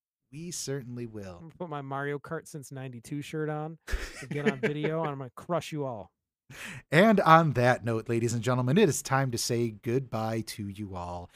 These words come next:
Speaker 1: It has been a pleasure speaking with you on behalf of our special guest, Matthew Getz of Matt Getz Answers,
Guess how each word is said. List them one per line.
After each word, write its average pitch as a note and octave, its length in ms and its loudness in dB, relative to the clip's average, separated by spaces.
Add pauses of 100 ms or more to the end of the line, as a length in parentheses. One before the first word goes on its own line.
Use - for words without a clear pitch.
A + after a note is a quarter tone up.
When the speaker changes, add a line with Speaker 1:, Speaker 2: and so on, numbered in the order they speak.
(200)
Speaker 1:
It C#3+ 80 6
has C#3 140 4
been D3 100 4
a C#3 80 4
pleasure C3+ 300 2
speaking B2+ 400 -2
with B2 180 -2
you C3 100 0
on A2+ 80 0
behalf A2+ 300 -2
of - 80 -12
our A2 80 -6
special C#3 400 -2
guest, A#2+ 400 -2
Matthew G#2+ 360 -4
Getz A2+ 520 -4 (260)
of B2+ 140 0
Matt G#2+ 220 -4
Getz G2+ 200 -8
Answers, D#3 520 -6